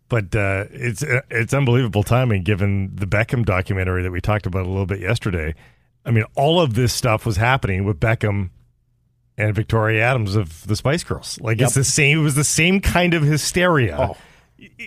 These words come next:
Speaker 1: Crashing together two of the biggest names from different universes and what happens. And, and they
Speaker 2: Correct.
Speaker 1: deal with all that. Like, that, those are the quotes of, like, you know, media's minds were blowing up because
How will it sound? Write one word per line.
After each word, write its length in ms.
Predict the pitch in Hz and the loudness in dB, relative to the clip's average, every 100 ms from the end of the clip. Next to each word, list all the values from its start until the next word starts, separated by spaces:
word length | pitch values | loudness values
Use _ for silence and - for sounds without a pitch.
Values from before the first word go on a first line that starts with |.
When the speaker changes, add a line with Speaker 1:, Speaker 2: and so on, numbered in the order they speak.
| - | -10
Speaker 1:
Crashing 640 | - 185 190 - 208 208 | -2 2 2 2 2 2
together 500 | - 196 160 120 113 | 2 2 2 2 0
two 200 | 107 165 | 0 0
of 80 | 135 | 2
the 100 | 131 | 0
biggest 500 | 110 156 156 185 - | 0 0 2 0 0
names 280 | 147 131 131 | 2 2 0
from 140 | - 123 | 0 0
different 340 | 147 - 143 | 0 0 2
universes 800 | 131 180 110 107 - 104 107 - - - - - | 2 2 2 0 0 -2 -2 -6 -16 -20 -20 -4
and 240 | 147 139 | 0 2
what 180 | 147 147 | 4 4
happens. 420 | 139 175 185 113 | 4 2 2 2
And, 120 | 139 | 2
and 120 | 147 147 | 2 2
they 100 | 156 | 4
Speaker 2:
Correct. 140 | 123 | 4
Speaker 1:
deal 220 | 202 285 | 4 4
with 160 | 202 165 | 4 4
all 220 | 170 233 | 2 4
that. 140 | 147 120 | 2 2
Like, 120 | 131 | 2
that, 160 | 165 | 0
those 220 | 156 180 214 | 2 0 0
are 40 | |
the 100 | 185 | -2
quotes 340 | - 196 247 | 2 2 2
of, 160 | 143 127 | 2 0
like, 340 | 165 143 139 - - - - - - - - | 0 0 0 -4 -20 -20 -20 -20 -20 -20 -12
you 180 | - 165 | -4 0
know, 280 | 151 156 - | 2 0 -2
media's 480 | 151 175 240 262 165 | 0 2 2 2 2
minds 440 | 151 160 214 214 147 | 2 2 4 2 2
were 140 | 143 | 2
blowing 640 | 123 131 147 185 190 165 | 0 2 2 2 2 2
up 300 | 165 165 - 110 | 2 0 -2 -4
because 640 | 135 - 147 143 131 | -2 2 2 4 2